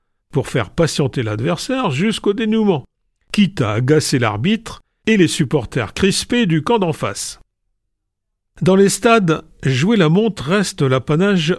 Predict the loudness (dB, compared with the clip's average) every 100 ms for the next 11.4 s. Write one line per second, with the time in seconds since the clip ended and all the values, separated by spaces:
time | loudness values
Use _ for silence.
0 | -4 -2 -2 -2 -4 -2 0 0 -2 -8
1 | -10 -12 -20 -20 -20 -10 -6 -2 -2 -4
2 | -6 -20 -6 -4 -2 -2 -2 -4 -8 -4
3 | -2 -2 -4 -4 -4 -4 -6 -6 -6 -2
4 | -2 0 0 0 -4 -8 -10 _ _ _
5 | _ _ _ _ _ -2 0 2 0 -2
6 | -2 0 -2 -6 -4 0 2 0 -2 0
7 | 2 2 2 0 -4 -18 -20 _ -4 -2
8 | 0 2 2 0 -4 -4 -6 -2 -2 -2
9 | 0 -2 -2 -6 -6 -6 -4 -2 0 0
10 | -2 -14 -20 -4 0 2 2 0 -6 -4
11 | -4 0 0 0